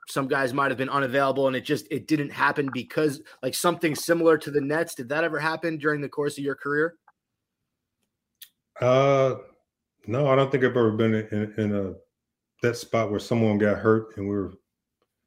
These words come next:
Speaker 2: forced to play without one of our best players at important times of the,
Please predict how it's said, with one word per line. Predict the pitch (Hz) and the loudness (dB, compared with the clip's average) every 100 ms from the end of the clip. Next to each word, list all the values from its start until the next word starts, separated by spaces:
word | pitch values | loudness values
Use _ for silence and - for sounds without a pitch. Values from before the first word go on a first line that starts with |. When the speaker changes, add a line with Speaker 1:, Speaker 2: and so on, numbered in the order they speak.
| _ _ | _ _
Speaker 2:
forced | - 120 110 - | 0 2 4 0
to | |
play | - 117 | 2 6
without | 107 101 107 104 | 6 6 4 4
one | 104 | 2
of | 98 | 2
our | 98 95 | 2 2
best | 104 104 | 0 -2
players | - 107 107 101 90 - _ _ _ - | -2 2 4 2 -2 -14 _ _ _ -4
at | 104 | -4
important | 98 98 123 113 95 | -4 0 0 0 -2
times | 104 104 98 95 | 0 2 0 0
of | 95 | -2
the, | 101 | -4